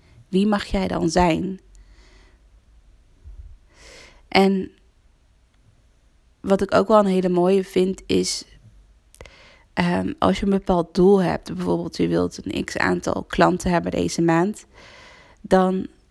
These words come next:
vergelijk ik het ook heel erg als een veertje. Dus stel je voor, jouw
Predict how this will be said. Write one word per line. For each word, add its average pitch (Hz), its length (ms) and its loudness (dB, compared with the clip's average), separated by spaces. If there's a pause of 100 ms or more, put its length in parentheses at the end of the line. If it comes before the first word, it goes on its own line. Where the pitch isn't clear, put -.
(540)
vergelijk 190 440 2
ik - 100 -18
het 196 160 0
ook 180 140 -4
heel 180 120 2
erg - 200 -4
als - 140 -4
een 160 100 0
veertje. - 720 0 (800)
Dus 196 120 -6
stel 190 180 2
je 202 140 2
voor, 180 340 -2
jouw 165 400 0